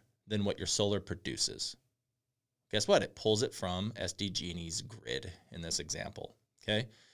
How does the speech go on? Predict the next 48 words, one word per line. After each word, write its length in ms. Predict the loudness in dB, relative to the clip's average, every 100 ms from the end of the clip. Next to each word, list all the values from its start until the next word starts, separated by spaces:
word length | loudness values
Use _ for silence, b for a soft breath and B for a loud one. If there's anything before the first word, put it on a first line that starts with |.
| b
And 100 | -4
it 100 | -4
pulls 240 | 2 2 2
it 100 | 0
from 120 | 2
there. 180 | 4 4
So 140 | 2
now 180 | 4 4
that 160 | 4 2
the 100 | 0
sun 360 | 4 6 6 2 -6
has 140 | -6 2
done 160 | 2
its 140 | 2 2
job, 240 | 4 4
it's 120 | 2
done 120 | 0
as, 140 | -2 -4 -2
it, 200 | -2 0
your 140 | -2
panels 480 | 4 6 6 4 0 b b b b
have 100 | -4
produced 280 | 0 2 2
as 80 | 4
much 240 | 4 4
as 100 | 2
it 120 | 0
can, 340 | 2 4 4 4
and 160 | 2 -2 b
you're 120 | 2
doing 220 | 6 6
laundry 560 | 8 8 8 6 2 2 -2 -8
<laughs> 180 | -6
and 140 | 0 2
you 80 | 6
have 140 | 4
the 80 | 6
lights 320 | 6 6 6
on 160 | 2 4
and 100 | 4
everything's 340 | 4 2 4
happening. 380 | 4 4 2 -2 -4 B B B 0
And 360 | 4 4 2 2
now 400 | 4 6 8 8
all 200 | 8 6
of 40 |
a 60 | 8
sudden, 360 | 6 6 2